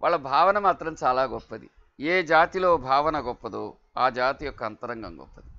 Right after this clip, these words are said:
ఏ జాతిలో ఉత్తమమైనటువంటి ఉదాత్తమైన భావజాలాలు ఉంటాయో ఆ జనం ఉదాత్తశీలమైనటువంటి సంస్కృతి నాగరికతలు కలిగి ఉంటారు. దాన్ని మీరు కాదనగలరా? అంచేత నా అభిప్రాయం నేను మీతో పంచుకోదలుచుకుంది ఆ భావాన్ని.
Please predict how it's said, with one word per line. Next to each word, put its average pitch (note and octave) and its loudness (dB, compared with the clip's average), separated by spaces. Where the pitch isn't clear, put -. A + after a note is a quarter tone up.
ఏ E3+ 0
జాతిలో E3+ 4
ఉత్తమమైనటువంటి E3+ -4
ఉదాత్తమైన F3+ 4
భావజాలాలు D#3 6
ఉంటాయో A#2 -2
ఆ A#2 0
జనం A2 -8
ఉదాత్తశీలమైనటువంటి A#2+ -8
సంస్కృతి A#2 -16
నాగరికతలు G2 -10
కలిగి D#2+ -14
ఉంటారు. - -18
దాన్ని B2+ -6
మీరు B2 -6
కాదనగలరా? G#2+ -6
అంచేత F#3 0
నా D3+ 0
అభిప్రాయం E3+ 0
నేను C#3+ -6
మీతో C3+ -8
పంచుకోదలుచుకుంది C#3+ -4
ఆ A#2+ 4
భావాన్ని. B2+ 0